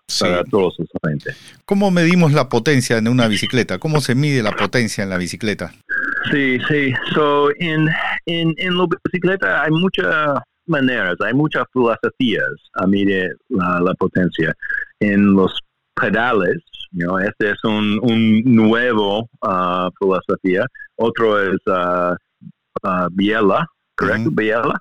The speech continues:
Speaker 1: Sí.
Speaker 2: Biela. Y otro es en la arana. Esto es lo más popular lugar
Speaker 1: Ujú.
Speaker 2: para me-, a medir la potencia, porque es un muy buen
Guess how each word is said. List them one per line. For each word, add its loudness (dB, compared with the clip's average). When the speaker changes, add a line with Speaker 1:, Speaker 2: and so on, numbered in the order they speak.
Speaker 1:
Sí. -4
Speaker 2:
Biela. 0
Y -2
otro 0
es -6
en -2
la -2
arana. 0
Esto 0
es -2
lo 4
más 0
popular 0
lugar 2
Speaker 1:
Ujú. -6
Speaker 2:
para 0
me-, 0
a -2
medir 0
la -2
potencia, -2
porque -2
es -4
un 4
muy 4
buen 2